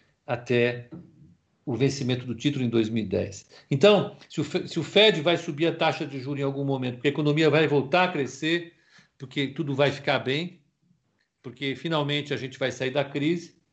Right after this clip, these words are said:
ela sobe. E como a taxa curta não subiu ainda, porque ela responde à política de curto prazo, o spread, que tava negativo, começa a ficar positivo e andar. Legal.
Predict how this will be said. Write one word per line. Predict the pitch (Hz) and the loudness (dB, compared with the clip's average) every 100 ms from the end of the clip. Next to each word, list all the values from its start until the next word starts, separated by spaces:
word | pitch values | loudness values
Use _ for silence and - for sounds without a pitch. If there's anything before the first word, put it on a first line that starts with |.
| _ _ | _ _
ela | 135 147 | -2 -2
sobe. | 143 - 151 156 151 - - - | -2 0 4 4 2 -6 -16 -12
E | |
como | 143 185 | -2 2
a | 202 | 4
taxa | 196 185 180 | 4 0 0
curta | - 160 151 151 | -4 -6 -6 -4
não | 147 | -6
subiu | - 127 139 143 | -8 -8 -2 0
ainda, | 139 135 | 0 0
porque | 139 | 0
ela | 139 | 2
responde | 127 139 - 131 | 2 -2 -4 -4
à | 131 | -4
política | - 127 123 135 | -4 -10 -8 -8
de | 131 | -6
curto | 147 139 | -6 -6
prazo, | - 160 170 185 - - - | 0 2 2 0 -6 -20 -6
o | 185 | -4
spread, | 196 - 202 220 151 - - _ _ _ | -2 4 6 6 4 -2 -20 _ _ _
que | - | -8
tava | - 151 151 | 0 2 2
negativo, | 151 156 160 - 165 | 0 -2 -4 -8 -10
começa | 165 147 139 143 | -6 -6 -4 -6
a | |
ficar | 139 147 | -4 -4
positivo | 160 147 160 - 147 | -4 -6 -6 -6 -4
e | 165 | -4
andar. | 160 123 123 120 _ - - - _ - | -2 -2 -2 -6 _ -20 -20 -20 _ -8
Legal. | 117 107 98 92 - | -4 -2 -4 -4 -14